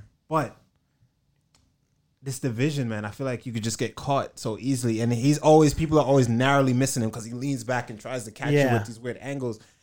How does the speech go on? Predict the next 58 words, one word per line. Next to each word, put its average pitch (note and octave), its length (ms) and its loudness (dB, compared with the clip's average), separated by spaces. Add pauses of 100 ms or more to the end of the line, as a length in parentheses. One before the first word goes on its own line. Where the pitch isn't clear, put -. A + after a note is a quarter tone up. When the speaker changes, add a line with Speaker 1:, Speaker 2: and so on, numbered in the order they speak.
Speaker 1:
And A#2+ 220 -4
if - 220 -4
something E3+ 300 2
slips - 360 -2
through, D#3 220 0
especially C#3 360 -2
at A#2 60 -2
heavyweight, B2 400 -2
you A#2+ 80 -6
can't B2 220 -2
take A2+ 140 -6
those A2+ 200 -6
chances. A#2+ 360 -6 (260)
I A2 80 -6
love A#2+ 260 0
to B2 80 -6
see - 140 -4
him A#2 100 -2
back G#2+ 220 -6
down. A2 260 -6 (220)
And E3 80 -2
again, E3+ 200 6
he C#3+ 100 2
also D3 260 6
took C3 220 0
this B2 140 -2
fight A#2 180 0
on G2+ 140 -2
short G2+ 240 -4
notice. F2 260 -10
Speaker 2:
He C#3+ 80 -2
did. A#2 260 -2 (440)
And, D3 180 -2
I D3 60 0
mean, D#3+ 160 2
Tanner F3 240 4
Boser E3 220 6
as D3 160 4
well, D3 160 6
I C#3 80 4
mean, B2 160 -4
'cause C3 120 -8
he C3 60 -2
fought C3+ 240 0
Ilir C#3 400 6
Latifi, C#3 340 0
like, A2+ 220 0
what, A#2 200 0
almost B2 300 2
a B2+ 40 -2
month, C3 200 0
three C3+ 160 4
weeks C#3 220 4
ago B2+ 120 2
to B2+ 120 -2
a - 20 0
month A#2+ 220 0
ago. C3 280 4